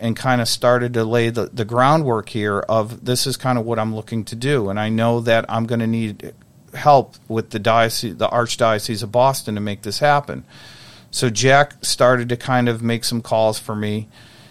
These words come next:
And then I literally just set up a meeting with Mattenon to the headmaster, and Fitzy and Nate and I walked in there and said, "We will deliver you, you know, seventy kids to start and,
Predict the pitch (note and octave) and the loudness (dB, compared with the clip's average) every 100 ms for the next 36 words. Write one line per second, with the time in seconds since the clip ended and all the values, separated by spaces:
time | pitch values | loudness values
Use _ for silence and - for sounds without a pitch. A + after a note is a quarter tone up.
0 | - A2+ B2 B2+ A#2+ - C#3 D3 A#2 A#2+ | -8 0 4 4 4 2 4 2 2 2
1 | B2+ C#3+ D3+ D3 B2 B2 - B2+ B2 A#2+ | 2 2 0 0 0 0 2 4 6 4
2 | A#2+ A2 A2+ A#2+ C3 C#3+ A#2 G2+ G#2+ A#2 | 0 -2 -2 -2 -2 -2 -2 -4 0 2
3 | C3+ - G#2+ G#2 G#2 - A#2+ A2 C#3 C#3+ | 2 0 -2 -2 -6 -6 -4 0 0 0
4 | A#2 G#2+ G#2+ - A2+ A#2+ G#2+ G#2+ - C3 | -2 -4 -4 -4 -4 -4 -4 -6 -4 -4
5 | B2 - B2+ A#2+ G#2+ A2+ B2+ C3 A2+ A2 | -4 -2 -2 -2 -2 -2 0 0 -2 -2
6 | G#2+ A2 A2+ - B2 B2+ A#2 G#2+ G#2 - | -2 0 0 0 -2 0 0 -2 -4 -2
7 | A2 A2 A2+ C3 C#3+ C#3 C3+ D3 C#3+ C3 | -2 -2 -2 -2 -2 0 0 0 0 0
8 | A2+ A2 B2 - - - - - B2+ A#2 | 0 0 -4 -10 -20 -20 -14 0 2 2
9 | A2+ - - - - - A#2 B2+ C3 - | 0 -10 -20 -12 -2 2 4 2 -2 0
10 | C3+ C3 C3+ A#2+ - A#2 B2+ B2+ A2+ G2+ | -2 -2 -2 -2 2 4 4 2 -2 -4